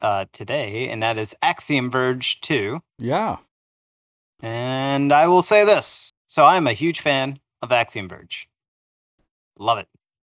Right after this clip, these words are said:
Speaker 1: Awesome stuff.
Speaker 2: The O G.
Speaker 1: The O G. This
Speaker 2: Yeah.
Speaker 1: game is underbaked.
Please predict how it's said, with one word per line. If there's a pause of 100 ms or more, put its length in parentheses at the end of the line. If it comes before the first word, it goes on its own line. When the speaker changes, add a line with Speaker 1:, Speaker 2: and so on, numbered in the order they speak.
(520)
Speaker 1:
Awesome
stuff. (260)
Speaker 2:
The
O
G. (880)
Speaker 1:
The
O
G. (260)
This
Speaker 2:
Yeah.
Speaker 1:
game (960)
is
underbaked.